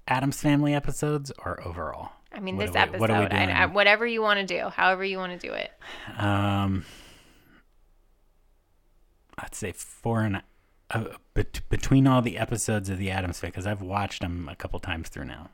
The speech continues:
Speaker 1: I would say this is, like, a four and a half. This is one of the better episodes. So
Speaker 2: You know, we watched one
Speaker 1: there are
Speaker 2: on
Speaker 1: a
Speaker 2: the
Speaker 1: couple
Speaker 2: book club
Speaker 1: that are
Speaker 2: before, and it
Speaker 1: Yeah.
Speaker 2: wasn't nearly as good as this one.
Speaker 1: Right. Uh, and it's not even a season one slash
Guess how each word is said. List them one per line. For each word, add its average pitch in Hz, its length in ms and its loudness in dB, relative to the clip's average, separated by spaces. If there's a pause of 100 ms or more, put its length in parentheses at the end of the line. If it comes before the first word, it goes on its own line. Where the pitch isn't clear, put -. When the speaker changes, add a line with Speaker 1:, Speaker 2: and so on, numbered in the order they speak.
(360)
Speaker 1:
I - 80 -20
would - 120 -20
say 82 180 -8
this 82 200 -8
is, - 260 -16
like, - 180 -8
a - 60 -10
four 120 300 0
and 98 100 0
a - 20 -2
half. 76 260 -8
This 117 140 -2
is 131 100 0
one 135 140 8
of 123 60 4
the 110 80 0
better 92 280 -4
episodes. - 460 -10 (300)
So - 160 -12
Speaker 2:
You 294 80 4
know, 294 120 8
we 277 140 4
watched 277 320 6
one 233 140 4
Speaker 1:
there - 100 0
are 214 80 4
Speaker 2:
on 208 140 8
Speaker 1:
a - 20 -2
Speaker 2:
the 196 60 0
Speaker 1:
couple 190 160 6
Speaker 2:
book 196 80 0
club 175 160 4
Speaker 1:
that 160 60 2
are 165 40 0
Speaker 2:
before, 170 460 2
and 196 100 -4
it 180 60 0
Speaker 1:
Yeah. 160 40 -2
Speaker 2:
wasn't 185 260 2
nearly 156 280 -2
as - 80 -10
good 123 160 -6
as 113 120 -10
this - 180 -12
one. - 280 -12
Speaker 1:
Right. 90 280 -6 (280)
Uh, 87 640 -4 (560)
and 120 120 4
it's - 120 -2
not 123 200 4
even 110 180 4
a 104 60 2
season 101 420 2
one 101 540 0
slash - 680 -8